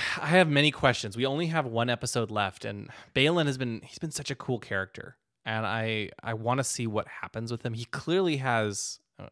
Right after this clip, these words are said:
we speculated a lot on this last week, something he's trying to do on this planet, and something that's very powerful. But what is it? What is he trying to do? I don't know.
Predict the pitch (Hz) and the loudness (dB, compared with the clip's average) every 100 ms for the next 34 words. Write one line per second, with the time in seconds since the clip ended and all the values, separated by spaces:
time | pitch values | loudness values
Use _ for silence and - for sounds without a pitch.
0 | - 120 107 - 117 117 98 98 101 101 | -10 -8 -4 -4 -2 -2 0 -2 -2 -2
1 | 98 95 - 98 101 - - - 120 123 | -2 -6 -6 -8 -8 -12 -10 -4 -2 -2
2 | 127 113 107 - 104 98 98 90 92 101 | -4 -6 -6 -6 -6 -6 -6 -6 -6 -10
3 | _ _ _ _ _ _ _ _ _ 120 | _ _ _ _ _ _ _ _ _ -2
4 | 110 110 - 104 95 - - 110 98 95 | 0 -2 -6 -8 -6 -8 -8 -6 -6 -8
5 | - _ - 127 120 139 117 101 - _ | -12 _ -4 -4 0 0 0 -4 -10 _
6 | - 104 101 117 - 101 92 - 101 110 | -16 -6 -2 -2 -2 -4 -4 -6 -10 -10
7 | _ _ _ _ _ _ _ _ _ _ | _ _ _ _ _ _ _ _ _ _
8 | _ - 113 110 123 123 120 - 107 107 | _ -6 2 6 6 6 2 -2 -2 -2
9 | 120 123 - 120 110 107 101 98 95 92 | 0 -4 -4 -4 -4 -4 -2 0 -2 -4
10 | - _ _ _ _ _ _ _ _ _ | -8 _ _ _ _ _ _ _ _ _
11 | _ - - - - 110 104 113 95 | _ -20 -20 -18 -10 -4 2 2 0